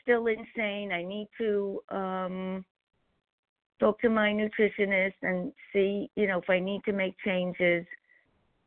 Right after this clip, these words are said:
because I can't do it alone, and I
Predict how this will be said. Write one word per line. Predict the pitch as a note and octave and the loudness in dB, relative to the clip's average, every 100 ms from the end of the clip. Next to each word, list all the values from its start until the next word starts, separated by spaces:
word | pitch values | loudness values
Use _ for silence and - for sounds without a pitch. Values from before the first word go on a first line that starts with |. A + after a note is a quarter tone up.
| _ _ G3+ | _ _ 2
because | G3 A3 F#3+ - | 4 4 2 4
I | G3 | 2
can't | - G#3+ G3+ | 2 -2 0
do | G3+ | 2
it | G3 | 2
alone, | F3+ F#3+ F#3 F3 F3+ F#3 - | 4 4 4 0 -2 -6 -2
and | F3 E3+ F3 E3+ E3+ - _ _ _ _ _ - | 0 2 0 -4 -10 -14 _ _ _ _ _ -2
I | F#3 | 0